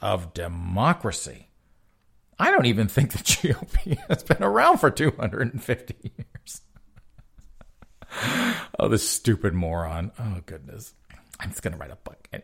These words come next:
it's gonna talk about the G O P for all time.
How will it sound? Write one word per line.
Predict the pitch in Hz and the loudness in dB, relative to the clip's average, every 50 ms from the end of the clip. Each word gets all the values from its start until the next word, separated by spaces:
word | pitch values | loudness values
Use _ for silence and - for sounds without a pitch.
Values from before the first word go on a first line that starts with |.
| _ - | _ -6
it's | - - - | -6 -6 -6
gonna | - - 101 - - - - - _ | -6 -6 -6 -6 -8 -12 -18 -16 _
talk | - - - - | -10 -8 -8 -8
about | - - - | -12 -12 -12
the | - - | -14 -16
G | - - - - | -12 -12 -12 -12
O | - - | -12 -14
P | - - - - - _ _ _ _ _ _ _ | -18 -18 -18 -20 -20 _ _ _ _ _ _ _
for | - - 127 - | -12 -8 -4 -2
all | 143 147 120 | -2 -2 -2
time. | - - - 82 76 - 67 65 82 | -2 -4 -4 -4 -6 -8 -14 -16 -20